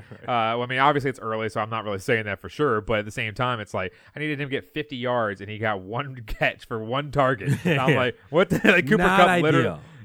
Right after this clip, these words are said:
Speaker 2: Cooper Kupp had, like, eighteen targets.
Speaker 1: Not, not ideal, but, uh, at the end of the day, though, we did have a full weekend of football.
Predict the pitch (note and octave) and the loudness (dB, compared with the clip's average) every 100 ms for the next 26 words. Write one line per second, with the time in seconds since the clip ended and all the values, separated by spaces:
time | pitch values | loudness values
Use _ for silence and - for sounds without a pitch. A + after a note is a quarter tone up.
0 | - - A#3 G#3+ G3 F3 C#3+ - D3 E3+ | -16 -10 -4 0 0 0 -2 -2 -2 -2
1 | - F#3 E3+ E3+ D#3+ D3+ F#2 - - A#2+ | -2 -6 -6 0 2 2 -4 -14 -10 -6
2 | C3 C#3+ B2 C#3 D3+ G3 E3+ C3+ B2 A2 | -4 -4 -6 -4 -2 0 0 0 -2 -2
3 | G#2+ A#2+ B2+ G#3 A3 A3+ A#3+ - A3 F3+ | -2 -4 -4 -6 -8 -10 -16 -16 -14 -8
4 | G3+ G3+ A3 G#3+ D#3 D#3 D#3 D3 C3+ C3 | -8 -6 -6 -4 0 2 2 2 -2 -4
5 | B2+ D3 C#3+ C#3 B2+ A#2+ A2 - - C#3 | -4 -4 -4 -2 -4 -4 -8 -10 -6 0
6 | C#3 C#3 C3 A#2+ - _ _ _ - A2 | 2 2 -2 -6 -12 _ _ _ -8 -4
7 | B2+ C3 A#2 A2 F#2+ - A2+ G#2 - E2 | -2 0 0 0 -4 -6 -6 -6 -6 -8
8 | D#2+ D#2+ | -8 -10